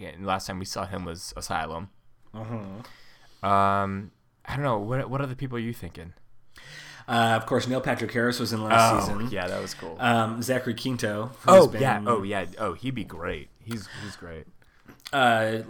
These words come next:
Speaker 2: Jamie Brewer, who has been
Speaker 1: Oh,
Speaker 2: a staple in a lot of
Speaker 1: yes.
Speaker 2: seasons.
Speaker 1: Yes. She's
Speaker 2: Uh,
Speaker 1: great.
Speaker 2: Gabrielle Sidibe,
Speaker 1: Oh,
Speaker 2: Taissa
Speaker 1: damn it. I want all
Speaker 2: Farmiga.
Speaker 1: these people. Dude, you're just listing my
Speaker 2: Mm-hmm.
Speaker 1: list.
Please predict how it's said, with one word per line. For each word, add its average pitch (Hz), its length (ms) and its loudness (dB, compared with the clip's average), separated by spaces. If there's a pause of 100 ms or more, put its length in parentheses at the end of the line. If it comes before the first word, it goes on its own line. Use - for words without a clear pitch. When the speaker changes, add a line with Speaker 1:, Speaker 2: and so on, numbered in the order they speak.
(100)
Speaker 2:
Jamie 123 300 2
Brewer, 107 460 -4 (200)
who 123 240 0
has 107 180 -4
been - 140 -4
Speaker 1:
Oh, 101 60 -4
Speaker 2:
a 101 40 -4
staple 90 380 -4
in 98 60 -8
a - 20 -8
lot 98 60 -6
of 98 80 -4
Speaker 1:
yes. 92 80 -6
Speaker 2:
seasons. 98 320 -8
Speaker 1:
Yes. 87 420 -8 (200)
She's - 180 -8
Speaker 2:
Uh, 120 80 0
Speaker 1:
great. 110 100 0
Speaker 2:
Gabrielle 123 340 8
Sidibe, 117 600 -2 (260)
Speaker 1:
Oh, - 20 -6
Speaker 2:
Taissa 127 380 0
Speaker 1:
damn - 100 0
it. - 60 -4
I 113 160 2
want 113 180 2
all 117 140 4
Speaker 2:
Farmiga. 123 60 2
Speaker 1:
these - 120 -4
people. 98 300 -8
Dude, 110 140 -8
you're 127 100 -10
just 139 180 -10
listing 127 240 -4
my 123 80 -4
Speaker 2:
Mm-hmm. 120 120 -2
Speaker 1:
list. - 400 -10